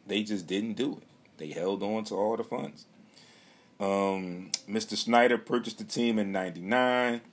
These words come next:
Rather than return the security deposit to customers at the end of the lease term, team executives directed employees to establish roadblocks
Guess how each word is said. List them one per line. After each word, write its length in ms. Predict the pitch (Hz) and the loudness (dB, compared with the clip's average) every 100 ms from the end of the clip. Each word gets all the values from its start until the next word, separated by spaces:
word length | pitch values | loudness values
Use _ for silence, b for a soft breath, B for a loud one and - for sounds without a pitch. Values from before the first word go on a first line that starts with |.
| B B B B | B B B B
Rather 360 | 95 131 143 147 | 6 8 8 4
than 220 | 139 123 | 4 2
return 420 | 113 - 131 127 | 2 4 4 4
the 60 | 117 | 2
security 500 | 107 - 147 160 143 | -2 4 6 6 4
deposit 640 | 107 - 107 104 95 98 - - - - - - - | 2 6 8 8 4 -6 -8 -20 -14 -14 -16 -18 -8
to 140 | 107 | -6
customers 640 | - 127 123 113 110 107 104 | 4 4 4 0 0 0 2
at 180 | 101 | 0
the 140 | 101 - | 0 -2
end 300 | 113 117 110 | 2 2 2
of 160 | 101 85 | 0 -2
the 80 | |
lease 280 | 90 131 143 | -2 0 0
term, 440 | - 98 90 85 82 _ _ b b b b b - - _ - - - | -4 -4 -4 -6 -12 _ _ b b b b b -20 -20 _ -20 -12 -2
team 320 | 131 143 151 | 0 2 2
executives 800 | 127 110 113 110 101 95 90 - 87 | 2 4 4 2 0 0 -2 -10 -2
directed 560 | 92 90 110 107 117 | 0 2 2 2 0
employees 680 | 104 98 107 104 98 95 - - B B - | -2 -2 2 2 2 -4 -10 -16 B B -2
to 160 | 113 98 | 2 2
establish 600 | - 117 120 107 98 87 | 2 4 4 4 -2 -2
roadblocks 880 | 92 127 165 117 107 92 92 - | 4 4 4 2 2 2 0 -8